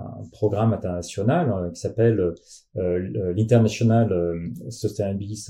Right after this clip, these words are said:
Standard Board, donc le, le Conseil de normalisation, euh, de durabilité internationale, qui est un organisme, euh, en fait, de droit privé, qui n'a pas de légitimité politique,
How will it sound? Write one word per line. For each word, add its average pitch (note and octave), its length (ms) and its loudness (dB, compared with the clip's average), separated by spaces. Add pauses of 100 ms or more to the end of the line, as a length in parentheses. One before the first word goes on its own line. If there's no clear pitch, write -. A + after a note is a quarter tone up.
(120)
Standard F2+ 420 -8
Board, C3 280 4
donc G2+ 200 -4
le, F2+ 140 -2
le F2 80 -6
Conseil A#2+ 480 4
de F#2+ 120 -2
normalisation, G2 1080 0
euh, D#2+ 220 -4 (260)
de F2 60 -14
durabilité G#2 640 2
internationale, G#2 760 0
qui - 120 -6
est - 120 -6
un F#2+ 100 -4
organisme, G#2+ 680 2
euh, F2 140 -2 (640)
en G#2 60 -2
fait, C3 120 6
de A#2+ 100 6
droit G#2 260 6
privé, A#2+ 400 2
qui - 120 -8
n'a G2+ 120 -2
pas D#3+ 320 4
de A2+ 120 6
légitimité G#2+ 640 0
politique, G#2 560 -2